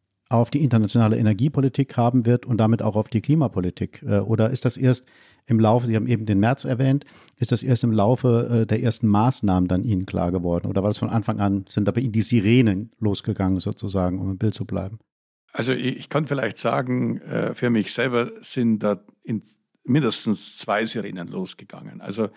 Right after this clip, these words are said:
Speaker 2: ich habe zu denen gehört, die so seit Weihnachten,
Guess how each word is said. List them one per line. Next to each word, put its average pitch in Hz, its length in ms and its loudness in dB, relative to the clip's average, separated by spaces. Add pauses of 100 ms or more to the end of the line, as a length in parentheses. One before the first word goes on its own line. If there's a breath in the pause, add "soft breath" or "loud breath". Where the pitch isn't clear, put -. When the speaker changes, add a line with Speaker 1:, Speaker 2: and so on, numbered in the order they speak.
(400 soft breath)
Speaker 2:
ich 139 200 -2
habe 120 100 -2
zu - 160 -6
denen 131 400 -2
gehört, 117 460 -4
die 107 120 -2
so 120 200 -4
seit 107 280 -4
Weihnachten, 104 720 -2